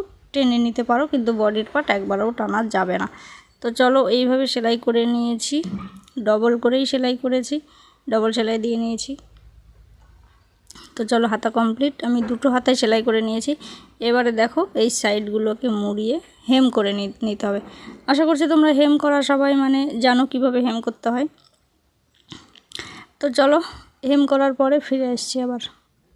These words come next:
তো চলো, হাতার পার্ট হেম করে চলে এসেছি। তো দেখো, এই যে সোজা দিকটা এরকম লাগছে দেখতে। তো এবারে কিন্তু হাতা দুটোকে মিলিয়ে নেব। এভাবে মিলিয়ে নেওয়ার পরে যে বাড়তি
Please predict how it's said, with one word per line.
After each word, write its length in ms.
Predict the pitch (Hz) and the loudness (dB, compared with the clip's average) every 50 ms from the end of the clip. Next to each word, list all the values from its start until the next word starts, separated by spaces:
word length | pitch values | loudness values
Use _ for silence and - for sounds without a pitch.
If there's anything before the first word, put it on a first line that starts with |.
| _ _ _ _ _ _ _ _ _ _ _ _ _ _ _ _ _ _ _ _ _ _ _ _ _ _ _ _ _ _ _ _ _ _ - | _ _ _ _ _ _ _ _ _ _ _ _ _ _ _ _ _ _ _ _ _ _ _ _ _ _ _ _ _ _ _ _ _ _ -6
তো 60 | 320 277 | -2 0
চলো, 200 | 330 330 349 339 | 2 4 4 4
হাতার 280 | 285 277 254 294 294 285 | 2 2 2 0 0 0
পার্ট 180 | - 302 294 277 | 0 0 0 2
হেম 160 | 277 269 277 277 | 2 2 2 2
করে 180 | 269 302 285 277 | 4 2 2 2
চলে 220 | - 294 277 285 294 | 2 2 2 2 2
এসেছি। 360 | 285 - - 285 247 - 349 381 - _ _ _ _ | 0 0 -2 -4 -6 -6 -8 -10 -10 _ _ _ _
তো 80 | - 302 | -8 -6
দেখো, 260 | 262 262 262 254 - 294 | -4 -2 -2 -2 -2 -2
এই 100 | 302 294 | 0 0
যে 100 | 269 285 | 0 -2
সোজা 300 | 262 - 277 269 269 269 269 | 0 2 2 2 2 2 0
দিকটা 260 | 277 269 - - 285 | -2 -4 -4 -2 0
এরকম 320 | 285 277 269 277 247 277 269 277 | 0 2 2 0 0 0 0 0
লাগছে 280 | 269 254 - - - 254 | -2 -4 -6 -8 -8 -6
দেখতে। 280 | 269 262 - _ - 349 381 _ _ _ _ _ _ - - _ _ _ _ _ _ _ _ _ _ _ _ _ _ _ _ _ _ _ _ _ - 285 | -6 -8 -8 _ -14 -14 -14 _ _ _ _ _ _ -20 -20 _ _ _ _ _ _ _ _ _ _ _ _ _ _ _ _ _ _ _ _ _ -10 -2
তো 80 | - 294 - - | 0 0 2 4
এবারে 300 | 285 294 302 294 311 311 | 4 4 6 4 4 2
কিন্তু 260 | - 302 285 285 359 359 | 4 2 2 2 2 0
হাতা 200 | - 277 240 - | 0 0 0 0
দুটোকে 340 | 214 208 240 233 220 240 294 302 330 294 | 0 0 0 0 0 2 2 2 2 2
মিলিয়ে 260 | 262 240 233 214 180 | 2 2 0 -2 -2
নেব। 160 | 165 - - - 240 - _ _ _ _ _ _ _ _ _ _ _ - - - | -4 -6 -6 -8 -8 -12 _ _ _ _ _ _ _ _ _ _ _ -20 -10 -4
এভাবে 340 | - 247 254 277 269 277 277 | -2 0 2 4 4 4 4
মিলিয়ে 340 | 254 262 269 269 277 285 285 | 4 4 4 4 4 4 2
নেওয়ার 260 | 285 285 285 277 269 - | 2 2 0 -2 -2 0
পরে 140 | 285 277 330 330 | 0 0 0 0
যে 120 | 302 302 262 | 0 0 0
বাড়তি 400 | 262 220 226 - _ - 269 | 0 -2 -2 -6 _ -4 -2